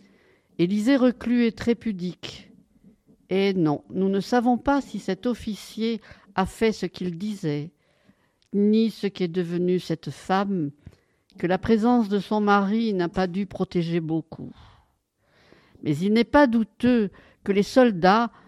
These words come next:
ont compris ce qu'on les autorisait, ce qu'on les engageait à faire.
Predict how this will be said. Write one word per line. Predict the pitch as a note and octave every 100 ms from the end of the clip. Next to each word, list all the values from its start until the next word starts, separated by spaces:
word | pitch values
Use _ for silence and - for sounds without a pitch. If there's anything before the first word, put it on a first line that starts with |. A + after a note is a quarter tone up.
| _ -
ont | F#3
compris | F#3 B3+ C4 - C#4+
ce | C4 G#3+
qu'on | - F3 F3+ F3 E3+
les | E3+ E3+ D#3+
autorisait, | C4 - C4+ G#3 F#3 E3+ A#3 C#4+ C4 _ _ _
ce | - F3
qu'on | - -
les | F3+ F3 E3 A#3+
engageait | C4+ A3 F#3+ D#3+ F3 E3 -
à | C#3+
faire. | - - D3+ C#3+ C#3+ - -